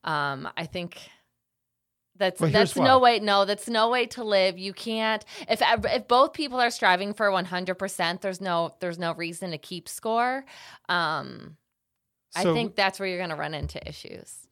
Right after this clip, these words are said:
Speaker 2: it, it, it's not an issue. Well, it, it actually is an issue if you're, you're not gonna, it's not gonna hit you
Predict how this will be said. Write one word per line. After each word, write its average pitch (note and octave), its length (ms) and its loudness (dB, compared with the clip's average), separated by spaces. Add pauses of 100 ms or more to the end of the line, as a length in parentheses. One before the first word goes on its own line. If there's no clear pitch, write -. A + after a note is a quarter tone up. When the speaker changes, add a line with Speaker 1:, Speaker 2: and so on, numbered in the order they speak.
Speaker 2:
it, - 320 -4
it, E3+ 280 -8
it's - 240 -6
not D#3 280 0
an F3+ 160 -4
issue. B2 420 -4
Well, C3 160 4
it, C#3 380 -2
it C#3 320 -4
actually C#3+ 340 -2
is D#3 240 -2
an C#3 80 0
issue G#2+ 460 -2
if A2+ 340 -2 (1400)
you're, C#3+ 160 -2
you're D#3+ 240 0
not E3 280 0
gonna, C#3+ 160 0
it's C3+ 200 -6
not E3+ 140 -2
gonna C#3 160 -6
hit - 320 -6
you F#3 260 0